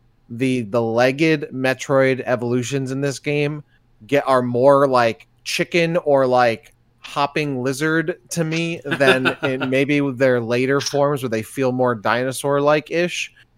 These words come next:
Speaker 1: especially, like, the Omega Metroid and Metroid Fusion to me feels more like a, like a, a crazy beast or, like, monster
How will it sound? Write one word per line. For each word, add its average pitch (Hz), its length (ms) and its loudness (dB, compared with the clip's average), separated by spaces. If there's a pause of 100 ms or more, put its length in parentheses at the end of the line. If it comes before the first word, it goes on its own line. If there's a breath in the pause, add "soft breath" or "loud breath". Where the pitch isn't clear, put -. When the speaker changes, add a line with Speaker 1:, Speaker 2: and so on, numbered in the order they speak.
(140)
Speaker 1:
especially, 127 500 -4
like, 120 300 -2
the 120 140 -4
Omega 120 300 0
Metroid 123 480 -2
and 113 80 -4
Metroid 120 360 -4
Fusion 151 480 -2
to 131 120 -8
me 117 340 -4 (280)
feels 147 380 -2
more 131 320 2
like 120 260 2
a, 107 220 -6
like 117 280 -2
a, 104 240 -6 (460)
a 117 80 -8
crazy 127 680 -2 (220)
beast 147 500 -4
or, 123 160 2
like, 117 260 0
monster 123 800 -2